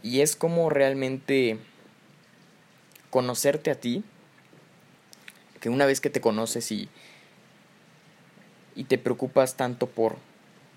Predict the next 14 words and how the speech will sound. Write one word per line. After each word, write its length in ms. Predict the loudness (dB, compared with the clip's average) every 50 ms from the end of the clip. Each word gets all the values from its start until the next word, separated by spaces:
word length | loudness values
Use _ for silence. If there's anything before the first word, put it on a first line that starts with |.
| -20 -20 -12 -6
por 120 | -4 -2
saber 220 | 0 0 -2 0 0
qué 80 | 0
es, 120 | 0 0 -2 -2
qué 100 | -2 0
es 40 | 0
lo 100 | 0 0
que 80 | -2
quieres, 380 | 0 2 4 4 4 2 -2 -8 -14 -20 -20 -20 -20 -20 -20 -20 -20 -20 -20 -20 -20 -20 -20 -20 -20 -20 -20 -6 0
qué 80 | 0
es 60 | 2 4
lo 100 | 2 2
que 80 | 2
buscas, 500 | 0 0 -2 -4 -2 0 -2 -2 -2 -4